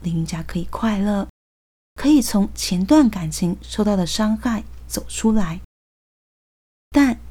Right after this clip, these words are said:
崔雨欣不知道该怎么做呢，她的手握成了拳。“你别想了。”李运家轻轻松开她，朝她眨眼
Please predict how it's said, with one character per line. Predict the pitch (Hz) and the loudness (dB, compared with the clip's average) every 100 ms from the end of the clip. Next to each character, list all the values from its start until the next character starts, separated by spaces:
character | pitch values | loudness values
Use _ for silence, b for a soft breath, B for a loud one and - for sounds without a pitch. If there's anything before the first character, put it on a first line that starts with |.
| - - - | -16 -16 -6
崔 | - | -2
雨 | 180 | -2
欣 | 156 185 | 0 -2
不 | 196 226 | -2 -4
知 | 226 214 | -2 0
道 | 226 214 | 0 0
该 | 190 185 - | -2 -6 -8
怎 | - - | -10 -8
么 | 165 - | -8 -6
做 | - 233 | 2 4
呢， | 202 190 - - _ _ _ _ _ _ | 6 4 0 -10 _ _ _ _ _ _
她 | - 190 | -8 -4
的 | 180 | -2
手 | - 180 165 - - - | -2 -2 -4 -10 -14 2
握 | 269 240 | 4 4
成 | - 165 | 2 -2
了 | |
拳。 | 165 - 175 160 185 - _ _ _ _ _ _ _ _ _ _ - | -4 -4 -2 -2 -2 -10 _ _ _ _ _ _ _ _ _ _ -8
“你 | 170 | -4
别 | 175 190 | -2 -2
想 | - 226 | 2 2
了。” | 180 185 185 - - _ _ - | 2 2 0 -2 -12 _ _ -4
李 | 170 | 0
运 | 185 | 2
家 | 180 180 | 0 -4
轻 | - 233 | 0 0
轻 | 240 254 | 4 2
松 | 247 226 | 2 0
开 | 214 220 | 0 -2
她， | 214 214 214 - - _ _ _ - | -2 -2 -4 -8 -20 _ _ _ -8
朝 | - | -6
她 | 165 196 | -2 -2
眨 | 190 170 196 | 0 -2 2
眼 | 226 220 | 2 2